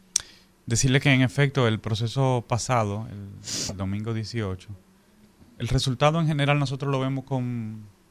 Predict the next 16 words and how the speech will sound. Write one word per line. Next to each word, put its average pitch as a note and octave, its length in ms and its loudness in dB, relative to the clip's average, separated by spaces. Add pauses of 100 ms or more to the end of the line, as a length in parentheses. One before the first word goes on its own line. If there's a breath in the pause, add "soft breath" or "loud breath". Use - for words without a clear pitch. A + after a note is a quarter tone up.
(220)
con A2+ 140 0
cierta A#2+ 340 -2
satisfacción B2+ 680 -8
como A2+ 220 -8
partido, G#2+ 520 -6
en G2+ 80 -10
el G2+ 80 -8
sentido A2 420 -2
de A2+ 140 2
que G#2+ 220 2
hubo G#2+ 440 0 (600 soft breath)
un, A2 560 -2
se - 160 2
jugó A2 220 4
un A#2 120 4
rol B2 340 2